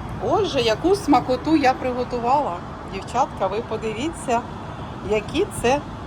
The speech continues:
чарівні смаколики. Тому, дівчатка, покращення здоров'я починається саме з нашого харчування.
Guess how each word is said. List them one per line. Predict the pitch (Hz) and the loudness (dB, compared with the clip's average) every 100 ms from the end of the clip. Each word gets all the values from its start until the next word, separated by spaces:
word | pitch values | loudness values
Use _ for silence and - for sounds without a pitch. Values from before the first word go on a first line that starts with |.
| - - - | -10 -12 -2
чарівні | - 233 214 277 254 247 | 4 4 4 -2 -2 -4
смаколики. | - 233 226 196 165 160 165 156 - - - - - | -2 -2 2 0 2 -2 -4 -6 -8 -8 -8 -10 -6
Тому, | 233 233 | -6 -4
дівчатка, | 233 226 233 - 180 170 - - - - - | -4 0 0 0 -4 -4 -4 -8 -8 -8 -6
покращення | 208 240 262 254 - 214 202 | -6 4 4 4 -4 -2 -2
здоров'я | - 208 247 294 185 170 165 - | 0 -2 2 0 2 -2 -2 -4
починається | 185 - 196 220 247 202 - 175 160 - | -6 -4 2 2 2 -2 -4 -6 -6 2
саме | 196 190 208 202 - 175 | 6 6 4 -4 -6 0
з | |
нашого | 180 175 - 185 185 | 4 4 2 -4 -2
харчування. | 185 185 - 185 170 165 - | -4 -6 -6 0 0 0 -2